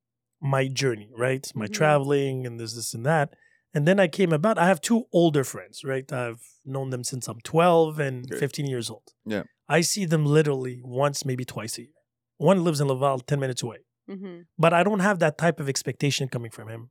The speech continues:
Speaker 3: No.
Speaker 1: because he has his family, he's, he has his kids, and it's not even an excuse. He just gets overwhelmed by life.
Speaker 2: Okay.
Speaker 1: So I don't even, like, you know, I don't even feel the need or frustration. I don't have high
Speaker 3: But you
Speaker 1: standards
Speaker 3: guys
Speaker 1: for him.
Speaker 3: also under-, you guys also
Speaker 2: No, not
Speaker 3: know,
Speaker 2: high
Speaker 3: you know
Speaker 2: standard. You
Speaker 3: what you
Speaker 2: just
Speaker 3: know.
Speaker 2: don't, don't have the expectations. Like you
Speaker 1: But,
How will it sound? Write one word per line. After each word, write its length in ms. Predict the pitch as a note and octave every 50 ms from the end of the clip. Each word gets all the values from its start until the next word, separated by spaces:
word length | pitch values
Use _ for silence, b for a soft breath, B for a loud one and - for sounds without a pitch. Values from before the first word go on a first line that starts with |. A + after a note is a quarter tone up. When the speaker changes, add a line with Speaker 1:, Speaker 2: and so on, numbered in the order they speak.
| _ _
Speaker 3:
No. 220 | - - C3+ A#2
Speaker 1:
because 220 | - C#3+ C3+ B2 A#2+
he 100 | B2+ C#3
has 140 | B2+ A#2+
his 120 | A2+ G#2+ -
family, 400 | - E3+ D#3+ D#3 D3+ D3+ D#3 D3+
he's, 400 | C#3 C#3 C3 B2+ C3 C3 C3 D#3 - b b b b b b b
he 80 | - C#3+
has 160 | C#3 C3+ B2+
his 120 | B2+ A#2
kids, 380 | - - G3+ A3 A3+ F3+ C#3+ F3+ - _ -
and 260 | F3 D#3 D3 C#3+ D3
it's 240 | C3+ B2 A#2+ - -
not 80 | E3 E3
even 160 | D3+ C#3+ C3+
an 100 | B2 A2+
excuse. 520 | G#2+ - - F3+ F3+ D#3 C#3 C3 - - - _ _ _ _ _ _
He 220 | _ - F3 D#3+
just 200 | C#3+ E3+ E3+ C#3+
gets 200 | D#3 D#3 C#3+ - -
overwhelmed 520 | F3+ D#3 C#3 C3+ C3+ B2+ C3 B2+ A#2+ A#2
by 120 | A2+ A2+ G#2
life. 220 | - - - - _ _ _ _ _ _ _ _ _ _ _ - A#3
Speaker 2:
Okay. 80 | B3
Speaker 1:
So 100 | - G3+
I 80 | G3+ G#3
don't 140 | A#3 A#3 A#3
even, 320 | A3 F#3+ F#3 E3+ D#3+ D#3+
like, 240 | D#3 D3 C#3 C3+ -
you 80 | G#3
know, 100 | F#3 E3
I 100 | C#3+ C#3+
don't 180 | D#3+ F3+ F3+ F3+
even 320 | F3 E3 D#3+ D#3+ D3 C#3+ C#3+ b b b b b b b _ -
feel 520 | - - - G#3+ G#3 G#3 G3+ G3 F#3+ F3+
the 140 | D#3+ D#3 D#3
need 360 | D3+ D#3 E3 E3+ E3+ E3+ D#3+
or 220 | D3+ C#3 C3+ C3
frustration. 920 | A#2+ - D3 C#3 - - E3 D#3 D#3 D3 - - D#3+ D3 D3 C#3+ C#3 C#3 F3 -
I 80 | - E3
don't 140 | F3+ G3
have 180 | F3+ F3 G3+ F3
high 180 | D3+ D#3+ F3+ E3+
Speaker 3:
But 80 | C#3
you 60 | C3+
Speaker 1:
standards 300 | C3+ F3 B2+ B2+ B2 A#2+
Speaker 3:
guys 40 | B2+ B2+ B2 A2+
Speaker 1:
for 60 | -
him. 40 | B2
Speaker 3:
also 40 | B2+
under-, 320 | B2 A#2+ A2 G2+ - - G#2
you 80 | A2
guys 220 | G#2+ G#2 G#2 G2+ G#2
also 240 | G#2 G#2 G2+ G4
Speaker 2:
No, 60 | G4 G4+
not 120 | - -
Speaker 3:
know, 40 | - -
Speaker 2:
high 80 | -
Speaker 3:
you 60 | -
know 80 | - -
Speaker 2:
standard. 160 | F#3+ C4 B3 -
You 40 | G3
Speaker 3:
what 60 | G3
you 40 | C4
Speaker 2:
just 80 | B3 A#3+ A#3+
Speaker 3:
know. 180 | B3 A3+ G3+
Speaker 2:
don't, 160 | - - -
don't 160 | G3+ G#3 G#3 G#3+
have 160 | G#3+ G3 F#3
the 120 | F#3+ F#3 F3+
expectations. 800 | - - - F3+ F3 - - B3+ C4 - - - C#3+ D#3+ F#3 -
Like 200 | G3 F#3+ D3+ -
you 60 | F#3
Speaker 1:
But, 320 | A3 G#3 F#3+ F#3+ - -